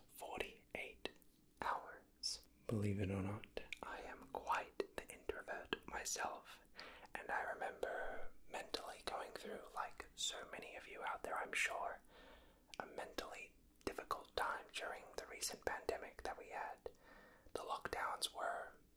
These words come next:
quite a toll on my mental well-being and health. Having a person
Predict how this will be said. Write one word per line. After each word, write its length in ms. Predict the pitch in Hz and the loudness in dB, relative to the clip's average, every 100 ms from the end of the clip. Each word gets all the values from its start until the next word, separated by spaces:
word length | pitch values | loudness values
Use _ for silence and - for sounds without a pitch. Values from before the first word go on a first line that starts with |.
| - - | -14 -4
quite 280 | - - - | -2 0 0
a 180 | - - | 0 2
toll 340 | - - - - - - - - - | 2 2 -2 -12 -14 -12 -10 -10 -6
on 100 | - - | -6 0
my 100 | - - | 0 0
mental 300 | - - - - | -4 -2 -2 -2
well-being 480 | - - - - - | -4 -2 -4 -4 -10
and 100 | - - | -6 0
health. 320 | - - - - - | 0 0 -10 -10 2
Having 480 | 131 123 110 110 - | 4 6 4 4 2
a 380 | 95 - - - - - - - - | 2 2 -2 -6 -16 -16 -18 -8 0
person 680 | - 110 - 117 98 95 | 2 6 8 8 4 2